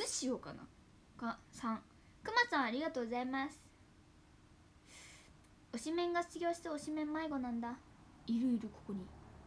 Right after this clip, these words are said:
で、こうやってコメントしてくれてる時点で、ちょっと、ちょっと押してみようかな、みたいな気持ちになってるってことでしょ。ちょっと押してもいいなって気持ちになってるってことは、ちょっと押しても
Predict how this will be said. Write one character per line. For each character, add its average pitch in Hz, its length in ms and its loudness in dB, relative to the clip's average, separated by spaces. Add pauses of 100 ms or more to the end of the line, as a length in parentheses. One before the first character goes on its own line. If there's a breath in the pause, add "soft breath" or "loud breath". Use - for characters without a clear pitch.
(160)
で、 247 80 0
こ - 120 -4
う 285 40 6
や 269 40 6
っ - 20 6
て 302 80 -4
コ 254 120 0
メ 262 160 8
ン 320 60 -2
ト 330 100 -4
し - 60 -6
て - 80 -4
く 330 140 -6
れ 320 80 -4
て 330 80 -2
る 320 80 -2
時 330 140 -8
点 277 120 -2
で、 196 80 -6
ち - 120 -14
ょ - 40 -16
っ - 20 -16 (120)
と、 - 100 -8 (460 loud breath)
ち - 80 -6
ょ 415 40 0
っ - 20 -10 (220)
と - 100 -4
押 196 140 -2
し - 140 -14
て - 140 -4
み 277 160 2
よ 285 160 2
う - 280 -8
か 185 60 -4
な、 - 20 -2 (240)
み - 80 -16
た - 120 -8
い - 20 -6
な - 80 -10 (140)
気 - 120 2
持 233 120 6
ち 240 120 0
に 226 80 8
な 226 100 6
っ 233 60 -4
て 247 100 0
る 202 40 0
っ - 20 -14
て 185 60 -6
こ - 100 -12
と - 120 -10
で - 40 -4
し - 100 -8
ょ。 - 60 -10 (320 loud breath)
ち - 100 2
ょ 494 40 6
っ 523 60 2 (260)
と 240 140 2
押 233 100 2
し - 220 -2
て 659 160 10
も 311 120 4
い 330 220 4
い 262 60 4
な 247 180 2
っ - 100 -4
て - 80 -14
気 - 120 -2
持 262 100 2
ち 302 100 -2
に 302 60 2
な 330 80 0
っ 320 60 -8
て 240 80 0
る 190 60 -2
っ - 20 -6
て - 80 -10
こ 190 100 -8
と - 140 -6
は、 240 240 4 (440 loud breath)
ち 554 100 6
ょ 605 40 10
っ - 80 -4
と - 140 -12
押 247 120 4
し - 100 -4
て 508 100 0
も 392 100 6